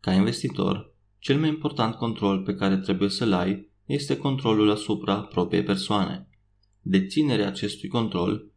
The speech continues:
îți poate determina succesul ca investitor și, de aceea, prima etapă a acestei cărți este dedicată modalităților de a obține controlul asupra propriei persoane.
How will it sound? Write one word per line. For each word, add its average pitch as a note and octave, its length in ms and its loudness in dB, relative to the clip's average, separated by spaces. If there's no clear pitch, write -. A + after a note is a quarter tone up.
îți - 200 -8
poate D3+ 280 -2
determina C#3 580 -2
succesul G2+ 600 -2
ca G#2 100 -2
investitor G2 920 -2
și, - 360 -6
de F#2+ 120 0
aceea, G2 680 -2
prima D3+ 300 0
etapă B2 400 -2
a F#2+ 40 0
acestei G#2+ 420 -4
cărți F#2+ 420 0
este - 300 -6
dedicată A#2 600 -2
modalităților A#2 1000 0
de A#2+ 120 -4
a A#2 120 -4
obține G2+ 440 0
controlul G2 560 2
asupra G2+ 420 -2
propriei F2+ 380 -4
persoane. G2 580 -2